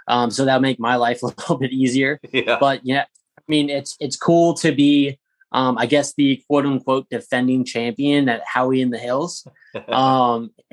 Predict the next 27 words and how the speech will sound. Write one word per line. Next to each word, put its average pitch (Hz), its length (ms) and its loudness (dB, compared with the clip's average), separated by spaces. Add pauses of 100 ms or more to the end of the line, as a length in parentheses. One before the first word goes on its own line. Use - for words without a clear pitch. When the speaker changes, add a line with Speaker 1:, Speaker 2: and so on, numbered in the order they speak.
(200)
Speaker 1:
I 147 40 4
know 160 140 4
my 143 140 2
guys 127 380 2
are 127 100 2
excited 117 420 -2
too. 107 280 -6 (140)
Like, 113 220 0
uh, 123 360 0 (100)
I've, 123 240 -4 (600)
I've 117 100 0
had 135 220 2
conversations 123 720 0
with 113 100 -4
my 120 140 2
guys, 113 360 2
and 120 80 0
they're 123 140 4
all 110 160 0
fired 113 460 -4
up 110 160 -4
about 113 280 -2
it 107 160 -8
too. 120 200 -4
They're 120 180 2
just 110 260 -8
like, 107 160 0